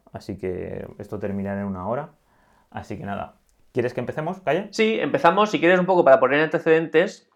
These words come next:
Speaker 2: muchos ya nos conocéis, pero bueno, para los que no, que sepáis que nosotros tenemos experiencia en el mundo de los drones estabilizados, ¿vale? Esto es, pues, la gama Mavic, la gama, la gama Phantom, et cetera, ¿no? De ese estilo. Entonces somos,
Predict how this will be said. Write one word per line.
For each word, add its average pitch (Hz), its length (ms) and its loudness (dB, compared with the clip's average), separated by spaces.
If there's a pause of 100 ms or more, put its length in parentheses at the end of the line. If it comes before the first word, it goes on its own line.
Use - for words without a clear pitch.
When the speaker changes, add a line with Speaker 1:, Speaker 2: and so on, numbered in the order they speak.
Speaker 2:
muchos 143 300 -2
ya 160 100 2
nos 156 120 -6
conocéis, 160 420 0
pero 107 580 -2
bueno, 107 220 -8
para 98 140 -6
los 98 140 -10
que - 80 -12
no, 123 260 -8 (120)
que - 80 -18
sepáis 117 300 -2
que 143 60 -4
nosotros 127 280 -2
tenemos 127 240 -2
experiencia 127 800 -4
en 120 140 -6
el 117 80 -10
mundo 123 400 -4
de 135 80 -2
los 127 160 -4
drones 135 400 -2
estabilizados, 117 640 0
¿vale? 127 260 -2
Esto - 160 -12
es, 104 140 -10
pues, 110 160 -18
la 98 80 -8
gama 101 160 -4
Mavic, 123 320 -2
la 95 100 -8
gama, 104 300 -6
la 107 100 -6
gama 107 300 -4
Phantom, 127 580 -2 (480)
et - 320 -14
cetera, 107 240 -8
¿no? 120 160 -10
De 117 80 -8
ese 120 120 -10
estilo. - 340 -12 (640)
Entonces 143 400 -2
somos, 147 400 0